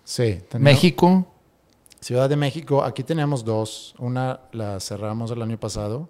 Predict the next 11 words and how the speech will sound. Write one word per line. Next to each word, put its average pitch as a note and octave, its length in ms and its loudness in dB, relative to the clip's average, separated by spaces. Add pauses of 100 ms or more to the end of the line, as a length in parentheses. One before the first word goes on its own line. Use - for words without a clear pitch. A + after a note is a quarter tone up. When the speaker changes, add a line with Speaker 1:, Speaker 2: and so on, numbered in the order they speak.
(140)
Speaker 1:
cuando G#2 260 -8 (120)
arrancó G2+ 400 -8
la A2+ 140 -6
pandemia. A2 480 -8 (880)
Y, G2+ 640 -6 (260)
y B2 120 -2
en B2 80 -2
su A#2 120 -8
momento C#3 400 -2
había C#3 300 2
otras... B2 720 -4